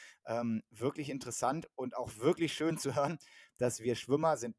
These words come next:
definitiv nicht die einzigen, die diese Probleme haben mit Trainingsausfall und nur Landeskader dürfen und so weiter.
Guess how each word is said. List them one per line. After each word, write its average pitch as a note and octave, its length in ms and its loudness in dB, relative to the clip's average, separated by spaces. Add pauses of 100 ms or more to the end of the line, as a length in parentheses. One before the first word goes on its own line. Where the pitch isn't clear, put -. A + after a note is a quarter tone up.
definitiv E3+ 560 -2
nicht F3 200 -2
die D3 120 -2
einzigen, C#3+ 580 -2 (140)
die B2+ 160 -4
diese C3 180 -2
Probleme B2+ 460 -2
haben B2+ 280 4
mit A#2 140 -4
Trainingsausfall B2 840 -2
und A#2+ 280 -4
nur B2 140 0
Landeskader B2 560 0
dürfen A#2+ 420 -2
und - 160 -10
so G#2+ 100 -12
weiter. A#2 260 0